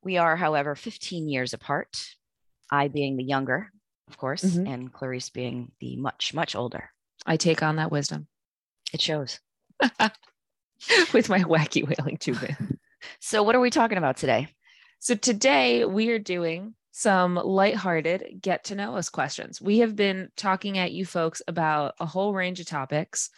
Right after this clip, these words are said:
Speaker 2: for nearly fifty episodes. And now we're gonna do something a little lighthearted and talk about ourselves. Um, but before we do that, I did not tell you about this.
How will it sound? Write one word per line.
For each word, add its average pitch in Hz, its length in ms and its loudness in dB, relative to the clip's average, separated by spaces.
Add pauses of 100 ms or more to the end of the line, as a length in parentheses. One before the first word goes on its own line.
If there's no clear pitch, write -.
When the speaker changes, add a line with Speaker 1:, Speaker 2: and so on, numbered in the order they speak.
(340)
Speaker 2:
for 156 640 4 (280)
nearly 180 480 2
fifty 240 440 -2
episodes. 165 760 -4 (540)
And 165 520 2 (220)
now 185 520 4 (180)
we're 180 180 2
gonna 180 180 4
do 175 180 -2
something 170 300 -4
a 170 60 0
little 180 220 2
lighthearted 170 560 0 (120)
and 202 100 -10
talk 175 220 -4
about 185 240 2
ourselves. - 600 -4 (760)
Um, 151 500 4 (180)
but - 160 0
before 233 340 2
we 285 140 2
do 240 220 0
that, 156 320 2 (280)
I 185 200 2
did 202 220 2
not 208 160 0
tell 165 160 -4
you 151 140 -2
about 139 240 -4
this. - 260 -8